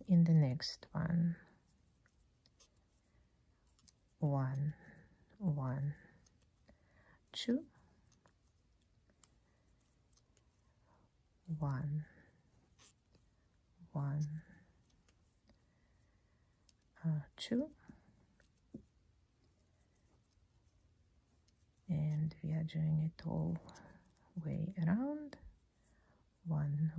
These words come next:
one, and two, and, uh, the last one, one, one, and two.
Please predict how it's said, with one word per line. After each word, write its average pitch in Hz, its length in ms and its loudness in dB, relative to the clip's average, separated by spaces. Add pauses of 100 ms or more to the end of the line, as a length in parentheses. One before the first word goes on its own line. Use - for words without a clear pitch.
one, 147 380 0 (100)
and 151 400 -2 (300)
two, 311 300 -6 (640)
and, 160 520 4
uh, 160 280 2 (100)
the 151 220 -2
last 185 400 0
one, 294 340 -4 (1400)
one, 226 480 0 (640)
one, 185 500 0 (1300)
and 202 500 4 (200)
two. - 240 -12